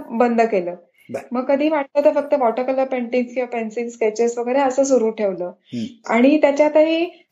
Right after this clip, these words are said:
Speaker 1: लहानपणापासून मला गाण्याची सुद्धा आवड, म्हणजे मी खूप लहान होते शाळेत असताना, जेव्हा अगदी एपिलेप्सीचा त्रास होता तेव्हा सुद्धा माझ्या गाण्याची सुरुवात, अ, किराणा घराण्याच्या हिराबाई वडोदेकर यांच्यापासून माझ्या, अ,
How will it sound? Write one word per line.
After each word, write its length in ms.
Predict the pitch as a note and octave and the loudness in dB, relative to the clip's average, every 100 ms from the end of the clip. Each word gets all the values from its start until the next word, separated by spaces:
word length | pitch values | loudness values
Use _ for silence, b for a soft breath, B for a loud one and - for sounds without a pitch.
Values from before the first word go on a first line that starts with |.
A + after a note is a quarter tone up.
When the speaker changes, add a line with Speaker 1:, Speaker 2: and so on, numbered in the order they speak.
| - | -8
Speaker 1:
लहानपणापासून 800 | A#3+ B3+ C#4 D4 D4+ D4+ D#4 D4+ | -4 -2 0 0 2 0 0 2
मला 180 | D4+ | 2
गाण्याची 440 | C#4+ B3+ A#3+ C4+ C#4+ | 2 0 -2 -2 -2
सुद्धा 260 | C#4+ B3 | 0 0
आवड, 380 | C4+ A3 G3+ F#3 | 0 0 0 -2
म्हणजे 260 | G3 G#3 A3+ | -4 -6 -4
मी 320 | A#3 B3+ C4 | -2 -2 -2
खूप 200 | - C4+ | -6 -6
लहान 260 | B3+ B3 B3 | -4 0 0
होते 280 | B3+ C4 C4 | 4 4 4
शाळेत 340 | B3+ G#3+ A3+ | 0 -2 -2
असताना, 360 | A#3 A#3 G#3 F#3+ | -2 -2 -2 -2
जेव्हा 240 | G#3 A3+ | -4 -2
अगदी 240 | G#3+ G#3+ B3 | -4 2 2
एपिलेप्सीचा 560 | A#3 A#3+ A#3+ A#3+ B3+ | 2 0 0 2 2
त्रास 260 | B3+ A3 G#3+ | 2 0 -2
होता 160 | A#3 A#3+ | -2 -2
तेव्हा 300 | A#3+ A3+ A#3 | -2 -2 -2
सुद्धा 320 | A#3+ G3 C4 - _ A3+ | -4 -4 -6 -10 _ -6
माझ्या 280 | A3 G#3+ A#3+ | -4 -2 -2
गाण्याची 400 | A#3+ G#3+ A3+ C4+ | -2 -2 -2 -4
सुरुवात, 480 | C4+ B3 B3+ C4 B3+ | -2 -2 -2 -2 -4
अ, 240 | A#3+ A#3 - A3+ - | -2 -4 -8 -12 -6
किराणा 360 | B3 A3+ A3+ B3 | -2 -2 -2 -2
घराण्याच्या 540 | B3 A#3+ A#3+ A#3 B3 B3 b b _ A#3 | -4 -6 -6 -6 -6 -6 b b _ 0
हिराबाई 320 | A3+ A3+ C4 | 2 4 4
वडोदेकर 560 | B3+ A#3+ A#3 A3 G#3+ | 4 2 2 0 -2
यांच्यापासून 640 | A3 A3 A3 A#3+ B3 C4 C4 | -2 -4 -4 -4 -4 -4 -4
माझ्या, 220 | B3+ B3+ | -4 -4
अ, 320 | B3+ B3+ | -4 -2